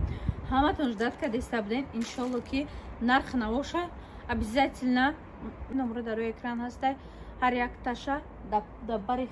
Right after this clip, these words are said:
худаш нархошам навиштагием. Бор дига сар баланду обод бошен, кинагир набошен, ғайбатчӣ набошен, фақат дар ободии худтон бошен. Иншоалло ки зиндагӣ беҳ-, беҳбудӣ бисёр мешава, камбудӣ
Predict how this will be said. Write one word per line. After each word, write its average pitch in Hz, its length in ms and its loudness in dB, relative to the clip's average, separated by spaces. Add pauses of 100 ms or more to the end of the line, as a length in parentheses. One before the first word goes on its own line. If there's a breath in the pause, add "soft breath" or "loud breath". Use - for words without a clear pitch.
худаш 269 280 -2 (560 loud breath)
нархошам 240 680 0
навиштагием. 214 720 0
Бор 220 140 0
дига 196 280 -4
сар 233 300 -6
баланду 214 460 -2 (100)
обод 214 300 -2
бошен, 208 560 -6 (560 loud breath)
кинагир 262 520 4
набошен, 226 640 0
ғайбатчӣ 233 840 -2
набошен, 247 680 2 (400 loud breath)
фақат 349 180 2
дар 254 240 6
ободии 208 300 0
худтон 208 380 -4
бошен. 185 300 -10 (400)
Иншоалло 240 380 -2
ки 285 220 -6
зиндагӣ 208 500 -2
беҳ-, 208 300 -6 (160)
беҳбудӣ 240 840 -2 (160)
бисёр 202 300 -4
мешава, 240 380 -2 (500 loud breath)
камбудӣ 247 440 4